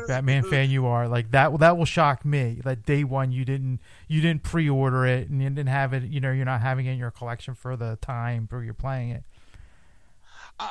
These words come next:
Speaker 1: no,
Speaker 2: I'm
Speaker 1: and
Speaker 2: gonna say this: that as soon as your cohorts that play video games tell you how great it is,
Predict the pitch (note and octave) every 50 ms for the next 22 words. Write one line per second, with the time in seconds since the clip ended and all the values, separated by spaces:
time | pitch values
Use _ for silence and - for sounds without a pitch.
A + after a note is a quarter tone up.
0 | D3+ A#3+ - F3+ F#3 F#3+ G3+ G#3 G#3+ G#3+ F3 G3+ F#3+ D#3+ - - E3 D#3+ D#3 F3
1 | D#3+ D#3 C3+ - - - D#3 D3 C#3+ - C#3 A#2+ - - G3+ G3+ G3+ G3+ F3 D3
2 | D#3 E3 D#3 D3+ D3 C#3+ C#3 C3+ C3 - - - - - - - - - - -
3 | - - - - F3 F3+ F#3+ G3 F#3 F3+ F#3+ F#3+ F#3+ F3+ - - - - - -
4 | C#3 C3+ D#3 D3 C#3+ C3 - - - - D#3+ D3+ C#3+ C#3 D#3 D3 E3 D#3+ D3+ D#3+
5 | D#3+ D#3+ D#3+ E3 E3 E3 D3 - - D3 C#3+ D3+ D3+ C#3+ D3 C#3 B2+ C3+ C3 C3+
6 | C3+ C#3 D3+ D3 E3 D#3+ E3+ E3+ E3+ E3 E3 D#3+ D3 - -